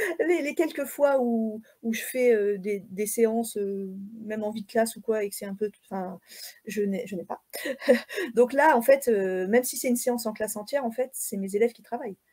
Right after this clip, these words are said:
puisqu'ils sont en groupe. Chaque groupe, il sait qu'il est responsable d'un bloc. Donc, euh, euh, donc là, j'ai testé qu'une fois pour l'instant, donc je leur avais pas laissé le choix du bloc,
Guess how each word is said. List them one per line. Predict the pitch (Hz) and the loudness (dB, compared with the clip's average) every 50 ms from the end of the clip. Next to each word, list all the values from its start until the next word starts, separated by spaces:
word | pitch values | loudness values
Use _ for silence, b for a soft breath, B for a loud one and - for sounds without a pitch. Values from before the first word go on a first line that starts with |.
| b b b b b | b b b b b
puisqu'ils | _ - - - - 214 - - 220 226 | _ -18 -8 -4 -2 -2 -2 -2 -6 -6
sont | 220 - 247 233 | -4 -2 0 0
en | 214 208 | 0 0
groupe. | 208 202 247 330 330 - - - _ _ _ _ | -2 0 -2 -2 -2 -4 -14 -20 _ _ _ _
Chaque | - - - 269 233 | -8 -2 0 0 0
groupe, | 214 247 277 - - _ | 0 -2 -6 -6 -10 _
il | 208 | -8
sait | - - 262 254 | -6 -4 -6 -6
qu'il | 233 - 220 | -6 -2 -2
est | 214 | 0
responsable | 208 214 220 220 - 226 220 233 214 202 | 2 2 0 0 -4 -4 -2 -2 -2 -2
d'un | 196 208 208 | -2 -4 0
bloc. | 208 226 302 - - - - _ _ _ _ _ _ _ _ _ _ _ _ | 2 2 0 0 -2 -14 -18 _ _ _ _ _ _ _ _ _ _ _ _
Donc, | 196 214 226 220 - | 0 0 0 2 2
euh, | 233 202 196 190 190 190 190 190 190 190 190 190 B B B B _ | 2 2 4 2 2 2 2 0 0 -2 -4 -6 B B B B _
euh, | 208 208 202 202 | 0 0 2 4
donc | 214 220 233 226 | 4 4 6 8
là, | 294 294 | 6 6
j'ai | 285 262 247 | 6 4 2
testé | 254 269 262 - 294 | 2 0 0 0 -4
qu'une | 240 - 302 302 | -4 -4 -6 -6
fois | - - 294 254 | 0 2 2 2
pour | 247 247 | 2 0
l'instant, | 226 226 226 226 - 226 | 0 0 0 0 -2 -4
donc | 208 196 196 196 - | -4 -4 -8 -8 -10
je | 214 202 | -6 -2
leur | 208 208 202 | 0 0 2
avais | 208 202 220 | 2 0 2
pas | 214 254 | 2 2
laissé | 247 247 240 - 240 | 2 2 0 -2 -2
le | 226 | -4
choix | 226 - 240 | 0 0 0
du | 202 208 | 0 0
bloc, | 196 214 233 339 - - | 2 2 2 2 0 -8